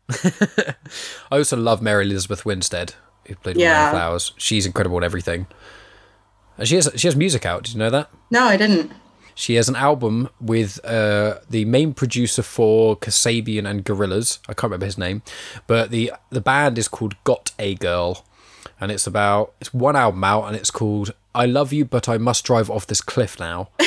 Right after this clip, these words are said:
Speaker 2: Uh, and it,
Speaker 1: That is an
Speaker 2: it's such a
Speaker 1: awesome name. <laughs>
Speaker 2: It's brilliant. It's a concept album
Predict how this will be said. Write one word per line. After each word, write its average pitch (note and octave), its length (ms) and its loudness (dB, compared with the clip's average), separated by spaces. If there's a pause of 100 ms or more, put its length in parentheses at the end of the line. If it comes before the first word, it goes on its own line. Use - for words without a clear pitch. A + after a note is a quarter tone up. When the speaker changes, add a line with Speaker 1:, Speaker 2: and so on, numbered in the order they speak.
(220)
Speaker 2:
Uh, C4+ 680 -2
and A3 120 0
it, B3 180 -4
Speaker 1:
That A3+ 220 -2
is A3+ 100 0
an A3+ 80 0
Speaker 2:
it's G3+ 100 0
such G3+ 300 0
a A#3 40 0
Speaker 1:
awesome A#3 140 -2
name. G#3 540 0 (320)
<laughs> - 160 -18
Speaker 2:
It's C3 160 0
brilliant. B2+ 460 0
It's A#2+ 120 2
a - 40 0
concept - 480 0
album G2 560 -2